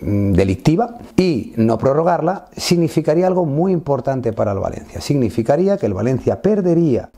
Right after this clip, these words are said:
este activo, con lo cual su patrimonio neto corre el riesgo de ser menor que la mitad del capital social de la sociedad.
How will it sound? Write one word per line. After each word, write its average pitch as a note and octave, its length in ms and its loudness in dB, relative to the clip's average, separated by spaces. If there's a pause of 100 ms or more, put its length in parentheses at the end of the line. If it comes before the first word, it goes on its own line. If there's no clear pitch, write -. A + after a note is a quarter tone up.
este - 260 0
activo, A#2+ 520 -2 (400)
con G#3+ 140 2
lo G3+ 120 -2
cual F#3+ 160 0
su C3+ 180 -6
patrimonio F#3+ 540 0
neto F#3 320 -2
corre F#3 220 0
el E3 80 0
riesgo G#2 480 -4 (240)
de G2+ 180 2
ser F3+ 260 0
menor C3+ 500 -2 (680)
que C3 100 2
la B2 120 0
mitad B2 280 0
del D#3 120 -4
capital A#2 440 -4
social A2+ 600 -4 (520)
de F#2+ 140 0
la E2 80 0
sociedad. - 480 -6